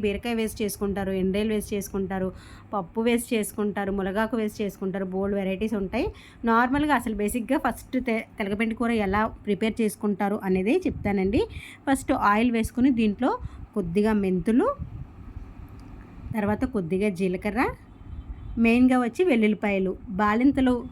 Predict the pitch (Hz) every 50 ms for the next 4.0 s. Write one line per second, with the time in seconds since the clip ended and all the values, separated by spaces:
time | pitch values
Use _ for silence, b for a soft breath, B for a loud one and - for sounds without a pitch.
0 | - - 185 208 208 214 233 240 240 247 240 233 233 233 220 202 - 262 330 480
1 | 480 294 226 220 208 214 233 247 247 - 254 254 254 233 196 - - - 240 240
2 | 226 220 208 202 - 311 403 480 - B B B B B B B - - - -
3 | - 202 220 220 220 220 233 247 247 240 240 226 240 233 233 233 240 285 294